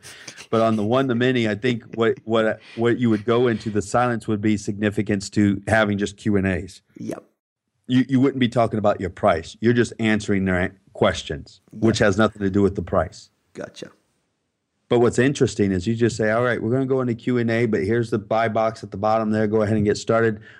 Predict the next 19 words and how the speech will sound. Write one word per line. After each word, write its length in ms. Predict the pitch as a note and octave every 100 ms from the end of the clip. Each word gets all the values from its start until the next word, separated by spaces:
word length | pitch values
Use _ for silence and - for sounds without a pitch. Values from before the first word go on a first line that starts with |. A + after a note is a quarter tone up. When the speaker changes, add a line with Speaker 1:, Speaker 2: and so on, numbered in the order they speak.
| _
Speaker 1:
Who 140 | C3+
has 160 | C3+ B2
a 40 |
question?" 520 | A#2+ A2+ F2+ - - - _ _ _ _ _
And 120 | A2 A#2
you 100 | C#3
just 160 | C#3+ C#3+
be 100 | C3+
quiet 340 | D3+ F#3 B2
and 100 | G#2+
let, 160 | A#2+ -
and 100 | A#2+
let 120 | B2+
'em, 140 | B2 - -
you 140 | A2
can't 320 | - D#3+ -
talk 300 | - C3+ - -
over 440 | C3+ C3 G2+ F#2+
it. 200 | F#2